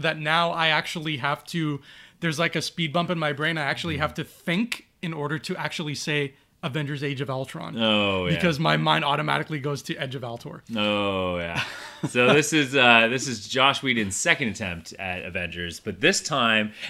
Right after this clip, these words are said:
Speaker 2: after seeing how the Russos have done the art and design of, of the Marvel Cinematic Universe,
Speaker 1: Mm.
Speaker 2: it looks like he really embraced it, and just now we finally get to see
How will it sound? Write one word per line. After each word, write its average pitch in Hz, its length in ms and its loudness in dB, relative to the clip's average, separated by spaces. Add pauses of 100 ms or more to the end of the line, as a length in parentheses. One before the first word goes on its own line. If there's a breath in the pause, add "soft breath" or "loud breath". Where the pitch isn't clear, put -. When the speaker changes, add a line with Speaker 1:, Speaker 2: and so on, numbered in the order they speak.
Speaker 2:
after 123 280 2
seeing 131 600 2
how 120 400 2
the 107 100 -2
Russos 117 580 0
have 101 160 -4
done 95 500 0
the 95 300 -6
art 104 300 -4
and 101 120 -8
design 92 580 -4
of, 87 540 -12
of 87 280 -12
the 85 60 -16
Marvel 87 480 -10
Cinematic 82 440 -12
Universe, 82 400 -14
Speaker 1:
Mm. 120 340 -10
Speaker 2:
it 120 40 -4
looks 208 400 2
like 127 220 4
he - 180 -10
really 104 320 -2
embraced 95 500 -4
it, 95 240 -6
and 101 100 -4
just 113 400 0
now 117 260 2
we 110 100 0
finally 107 340 -2
get 98 140 -6
to - 60 -14
see 92 540 -6